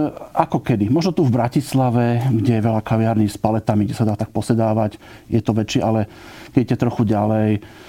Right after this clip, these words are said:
tak to veľmi, veľmi slabne, treba povedať. Sú také miestne aktivistické komunity, ale že by väčšinovú spoločnosť nejak dramaticky trápili pamätky, sa povedať nedá.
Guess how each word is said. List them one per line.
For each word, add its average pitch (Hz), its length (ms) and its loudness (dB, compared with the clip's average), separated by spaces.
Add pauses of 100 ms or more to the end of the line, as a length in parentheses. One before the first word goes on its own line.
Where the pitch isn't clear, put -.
(260)
tak - 320 -4
to 107 160 0
veľmi, 104 320 2
veľmi 98 240 0
slabne, 82 480 -6
treba - 240 -6
povedať. 90 480 -4
Sú 160 160 2
také 123 240 -4
miestne 110 480 -2 (480)
aktivistické - 960 -2
komunity, 113 720 2
ale 104 480 0 (840)
že 110 160 2
by 113 160 2
väčšinovú 127 400 2
spoločnosť 110 1040 0
nejak 107 240 2
dramaticky 107 400 0
trápili 101 320 -2
pamätky, 95 320 -2
sa - 160 -4
povedať - 320 -6
nedá. - 320 -4